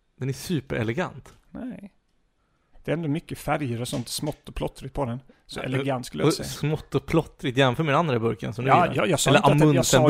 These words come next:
Speaker 1: Amundsen-burken.
Speaker 2: inte, ja, men jag sa ju inte att de har varit smått, eller plott-, eller att, att de inte har varit plottriga. Det har jag aldrig sagt.
Speaker 1: Nej. Men du sa det som att det var någonting negativt, och därför jag
Speaker 2: Nej, nej.
Speaker 1: Ja, så
Speaker 2: Det menar mer mot din... Det du sa. Jag tycker inte det är negativt. Absolut inte. Jag försökte googla här nu på lite skalpinfisk.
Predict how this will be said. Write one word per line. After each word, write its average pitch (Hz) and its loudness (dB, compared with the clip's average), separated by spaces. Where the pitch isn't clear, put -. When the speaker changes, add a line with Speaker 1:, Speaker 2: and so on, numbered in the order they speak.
Speaker 1:
Amundsen-burken. - -2
Speaker 2:
inte, 120 -4
ja, 147 2
men 170 -4
jag 151 0
sa - -2
ju 165 0
inte 165 -2
att 139 -2
de 147 0
har 131 2
varit 110 -2
smått, - -6
eller 147 -2
plott-, 156 -2
eller 131 0
att, 139 -2
att 139 -6
de 147 2
inte 151 0
har 156 -4
varit 143 0
plottriga. 117 -8
Det - -4
har 147 0
jag 165 0
aldrig 147 -4
sagt. 127 -2
Speaker 1:
Nej. 113 -4
Men 151 10
du 170 8
sa 170 6
det 160 4
som 160 -4
att 151 -4
det 151 -4
var 156 0
någonting 151 -6
negativt, 131 -6
och 120 0
därför 120 0
jag - -6
Speaker 2:
Nej, 214 0
nej. 160 0
Speaker 1:
Ja, 123 -10
så - -10
Speaker 2:
Det 131 2
menar 147 2
mer 143 0
mot 127 -2
din... 113 -6
Det 117 -6
du 117 -6
sa. 123 -4
Jag 110 -2
tycker 135 -2
inte - -6
det 123 0
är 104 -4
negativt. - -12
Absolut - -12
inte. 117 -10
Jag 139 -4
försökte 143 -4
googla 131 2
här 143 2
nu 151 0
på - -6
lite 123 -4
skalpinfisk. 123 -6